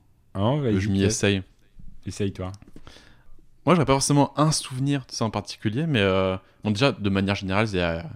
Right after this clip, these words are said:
Speaker 2: il y a toujours un bon mood quand on les enregistre, parce que ça arrive qu'il y ait, qu'il y ait des faux rires interminables ou que,
Speaker 1: Ouais.
Speaker 2: ou je ne sais quoi, mais moi,
Speaker 1: Attends.
Speaker 2: peut-être, ouais.
Speaker 1: J'ai, j'ai envie de te couper deux secondes, mais tu dis
Speaker 2: Dis-moi.
Speaker 1: encore qu'il y a un bon mood. Je crois qu'il y a un épisode, vraiment,
Speaker 2: <laughs>
Speaker 1: où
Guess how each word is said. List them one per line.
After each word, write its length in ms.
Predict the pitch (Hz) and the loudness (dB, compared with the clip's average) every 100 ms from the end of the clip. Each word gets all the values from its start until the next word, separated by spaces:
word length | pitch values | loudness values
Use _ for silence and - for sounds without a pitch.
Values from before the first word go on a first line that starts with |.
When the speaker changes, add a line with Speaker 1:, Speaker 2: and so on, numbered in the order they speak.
| - - - 127 | -16 -18 -20 -12
Speaker 2:
il 60 | 95 | -10
y 40 | |
a 20 | |
toujours 260 | - 113 92 | -6 -4 0
un 80 | 92 | -2
bon 220 | 95 104 | 2 2
mood 260 | 107 120 120 | 6 4 4
quand 120 | - | -2
on 60 | 85 | -2
les 120 | 90 90 | 0 0
enregistre, 400 | 87 92 107 - | 0 0 0 -6
parce 120 | 85 | -12
que 60 | 101 95 - - - | -12 -16 -20 -20 -6
ça 140 | 87 | -2
arrive 120 | 95 | -2
qu'il 160 | - 85 | -2 -6
y 80 | 82 | -6
ait, 40 | |
qu'il 140 | - | -8
y 40 | 85 | -8
ait 40 | |
des 40 | - | -2
faux 160 | 107 | 2
rires 160 | 101 95 | 4 2
interminables 920 | 92 - 85 87 104 101 98 95 92 87 | 0 -4 -6 -2 0 2 0 0 -2 -6
ou 60 | |
que, 340 | - 90 82 82 | -4 -4 -4 -4
Speaker 1:
Ouais. 260 | 98 95 90 82 - - | -4 -2 -4 -8 -16 -12
Speaker 2:
ou 100 | 98 | -4
je 60 | 98 | -2
ne 60 | |
sais 120 | 98 101 | -2 -2
quoi, 180 | 147 | 0
mais 180 | 156 104 | 2 2
moi, 460 | 104 110 120 131 143 | 2 2 4 6 6
Speaker 1:
Attends. 100 | 151 | 6
Speaker 2:
peut-être, 180 | 156 - - _ _ - 120 | 4 0 -20 _ _ -10 2
ouais. 300 | 113 139 214 - | 2 2 -2 -4
Speaker 1:
J'ai, 240 | 151 139 147 | -2 0 2
j'ai 140 | 131 | 8
envie 160 | 147 156 | 8 8
de 40 | |
te 80 | 156 | 2
couper 200 | 147 147 | 2 2
deux 120 | 143 | 4
secondes, 220 | 156 180 | 8 8
mais 80 | 156 | 8
tu 120 | 123 139 | 6 2
dis 140 | 143 | 2
Speaker 2:
Dis-moi. 200 | 101 120 | 6 6
Speaker 1:
encore 160 | 175 147 | 8 6
qu'il 80 | |
y 40 | 127 | 8
a 20 | |
un 60 | 120 | 8
bon 160 | 127 | 8
mood. 180 | 139 143 | 6 2
Je 120 | - - | -6 0
crois 160 | - | 0
qu'il 100 | - 107 | 2 0
y 40 | |
a 80 | - - - | -2 -4 4
un 220 | 160 156 | 8 10
épisode, 580 | 151 - 110 123 120 113 | 8 4 2 4 4 0
vraiment, 400 | - 107 104 110 - - - - | -4 2 4 4 0 2 2 2
Speaker 2:
<laughs> 360 | - - - 147 | -8 -18 -6 4
Speaker 1:
où 160 | 127 | 4